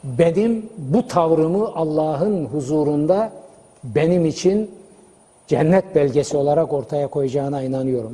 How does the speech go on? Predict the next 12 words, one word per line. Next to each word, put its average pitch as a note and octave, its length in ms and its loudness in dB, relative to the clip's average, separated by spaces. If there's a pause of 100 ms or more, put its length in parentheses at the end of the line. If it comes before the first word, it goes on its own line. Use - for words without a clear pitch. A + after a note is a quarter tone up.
Eğer C#3 220 0
bu D3+ 40 -2
kitap C#3+ 400 -2
haksa F3 500 0 (760)
bu D3 160 0
böyle C3 260 2
olacaktır. - 640 -20 (3750)
Siz F3+ 360 -2
ne D3 80 -4
yapacaksınız? - 680 -14 (2500)
Size C3 520 0
Kur'an'ın C3+ 720 -2